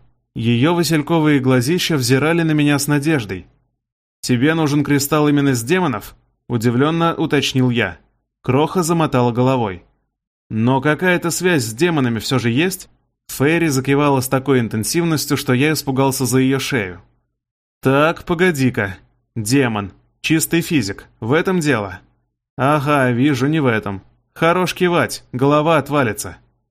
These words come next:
Что там ещё? Что может быть такого особенного в обычной твари десятого уровня?" Кроха радостно взвизгнула и замерла, не сводя с меня глаз. "Десятый уровень?" Вдруг осенило меня.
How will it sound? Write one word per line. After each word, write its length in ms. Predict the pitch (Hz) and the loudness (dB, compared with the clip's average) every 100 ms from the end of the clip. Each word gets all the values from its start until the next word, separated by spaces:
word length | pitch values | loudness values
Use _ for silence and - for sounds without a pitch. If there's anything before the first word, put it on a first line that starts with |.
| _ | _
Что 300 | - - 135 | -12 -2 0
там 160 | 139 147 | 2 2
ещё? 480 | 139 135 135 120 - _ _ | 2 0 -2 -2 -4 _ _
Что 340 | - - 196 190 | -10 -2 0 2
может 300 | 147 127 127 | 2 0 0
быть 160 | 139 | 0
такого 360 | 139 127 135 123 | -2 0 2 2
особенного 720 | 113 170 165 160 143 139 101 | 0 -2 0 0 2 0 -2
в 100 | 110 | -2
обычной 460 | 123 127 175 - 156 | 0 2 0 0 -2
твари 320 | 131 160 160 | 0 0 0
десятого 500 | 139 131 151 143 147 | -2 0 0 0 0
уровня?" 460 | 170 139 107 95 - _ _ - | 2 0 -2 -8 -12 _ _ -6
Кроха 440 | 131 143 160 147 | 0 2 2 0
радостно 420 | 135 131 120 120 | 0 0 -2 -2
взвизгнула 680 | 107 110 165 151 151 147 135 | -4 -2 -2 0 0 2 2
и 160 | 135 170 | 0 -2
замерла, 540 | 151 160 143 131 143 | 0 0 2 2 2
не 100 | 170 | 0
сводя 360 | 156 147 131 135 | -2 0 0 0
с 100 | 131 | 0
меня 240 | 135 139 | 0 2
глаз. 400 | 135 120 95 - _ _ _ _ _ - | 2 0 -2 -8 _ _ _ _ _ -12
"Десятый 540 | 110 120 117 131 117 123 | -2 0 2 0 0 0
уровень?" 420 | 175 165 113 95 _ _ - | 2 2 -2 -4 _ _ -12
Вдруг 440 | 107 107 160 165 | -6 0 0 0
осенило 500 | - 170 165 143 123 | -2 -2 0 2 2
меня. 420 | 123 135 113 90 | 2 0 -2 -4